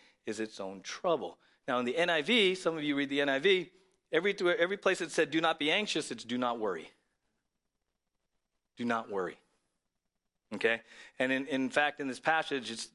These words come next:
the same Greek word is for worry and, and, and anxiety or anxious. "Do not be anxious," the same Greek word. Translations just use, use one or the other. Okay? So we're commanded three times not to be anxious,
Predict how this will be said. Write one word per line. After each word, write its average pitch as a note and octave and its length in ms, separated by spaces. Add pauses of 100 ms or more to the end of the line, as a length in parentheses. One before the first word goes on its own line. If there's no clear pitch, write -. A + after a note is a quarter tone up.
(120)
the G#2+ 180
same C#3 360
Greek C3 300
word C#3 300
is A2 200 (520)
for A2+ 260
worry B2+ 440 (120)
and, A2 220
and, A2 340 (120)
and G#2 120
anxiety A#2+ 580
or A2+ 80
anxious. B2 380
"Do A#2+ 100
not A2+ 140
be A#2 80
anxious," A#2 220
the A2+ 40
same A2+ 220
Greek F#2+ 260
word. F2 200 (500)
Translations G#2 600
just - 240
use, F#2+ 260 (420)
use G2 180
one F#2+ 200
or F#2 80
the F#2 160
other. F2 240 (340)
Okay? G#2+ 260 (1600)
So - 140
we're E3+ 140
commanded A#3 540
three F#3+ 180
times B2+ 540 (380)
not C3 260
to C#3 60
be B2+ 160
anxious, A2 500